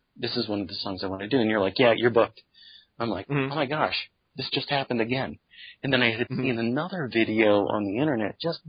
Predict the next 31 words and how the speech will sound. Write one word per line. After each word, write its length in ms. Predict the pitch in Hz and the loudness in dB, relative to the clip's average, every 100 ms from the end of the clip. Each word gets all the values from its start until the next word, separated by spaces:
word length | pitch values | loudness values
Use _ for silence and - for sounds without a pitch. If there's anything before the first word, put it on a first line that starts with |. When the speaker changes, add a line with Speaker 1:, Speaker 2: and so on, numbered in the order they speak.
| 160 - | -20 -12
Speaker 1:
before 340 | 147 226 233 | -10 -4 -2
that 220 | 147 92 | 0 0
about 280 | 95 110 - - | 2 2 0 -2
Asian 300 | 151 190 139 90 | 0 2 0 -4
actors, 480 | 95 - - - - _ - - - _ - | -8 -6 -6 -6 -10 _ -20 -20 -20 _ -4
um, 100 | 113 | 0
Speaker 2:
Mm-hmm. 840 | 98 98 98 101 _ _ _ - | 2 2 0 -4 _ _ _ -2
Speaker 1:
you 60 | 101 | 0
know, 380 | 95 - 64 - - | 0 -2 -8 -10 0
through 160 | 123 107 | 2 2
the 80 | |
years 360 | 110 101 92 90 | 4 6 6 2
and, 220 | 98 90 | -2 -2
and 120 | 104 92 | -2 0
how 180 | 123 | 2
that 180 | 131 165 | 4 2
hasn't 340 | - 92 - - | 0 -6 -6 -4
changed. 380 | - - - - _ - - - - - | -6 -6 -8 -8 _ -20 -20 -20 -6 2
And, 400 | 120 107 104 101 - _ _ _ _ _ - | 4 6 4 2 -6 _ _ _ _ _ -4
and 140 | 127 131 | 0 4
whether 220 | 170 180 | 4 6
or 60 | |
not 300 | 156 139 - _ _ _ _ _ _ _ - - | 4 4 2 _ _ _ _ _ _ _ -12 -6
the 100 | 113 | 2
things 300 | 131 127 117 | 4 4 2
in 100 | 107 | 0
the 80 | |
song 380 | - 110 101 104 | 0 -2 0 -2
have 180 | 107 95 - | -4 -6 -4
changed 600 | - 110 95 95 - - _ _ - | -2 -2 -2 -4 -4 -6 _ _ -2
overall, 720 | 117 95 87 85 147 180 | 0 0 -2 2 2 2